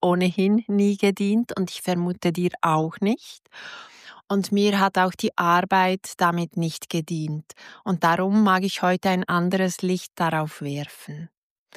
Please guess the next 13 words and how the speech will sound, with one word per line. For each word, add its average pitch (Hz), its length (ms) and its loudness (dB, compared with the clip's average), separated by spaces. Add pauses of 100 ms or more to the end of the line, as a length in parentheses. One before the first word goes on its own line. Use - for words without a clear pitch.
(520)
Der 175 120 0
Glaube, 180 640 2
dass 175 300 -2
Glaubenssätze 190 960 0 (100)
existieren 202 1000 -4
und 175 280 -2
wir 185 140 2
diese 190 380 -2
zuerst 190 560 -2
auflösen 190 760 0
oder 170 160 -4
verändern 180 600 2
müssen, 156 540 -6